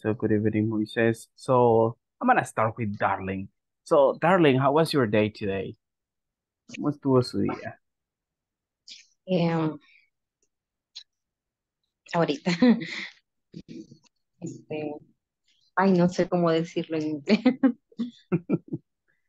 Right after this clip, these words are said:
Speaker 1: Okay, just try to say that in Spanish and I will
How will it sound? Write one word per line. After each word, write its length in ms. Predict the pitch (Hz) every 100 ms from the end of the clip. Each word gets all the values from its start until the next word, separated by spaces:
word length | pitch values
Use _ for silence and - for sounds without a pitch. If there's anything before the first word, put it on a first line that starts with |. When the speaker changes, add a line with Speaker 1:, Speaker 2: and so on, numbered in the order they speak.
| _ -
Speaker 1:
Okay, 400 | 165 - 285 254
just 240 | 180 185 -
try 180 | 208 185
to 80 | 180
say 200 | 185 170
that 160 | 175
in 160 | 170 165
Spanish 460 | - 233 240 208 -
and 120 | 143
I 60 | 147
will 180 | 139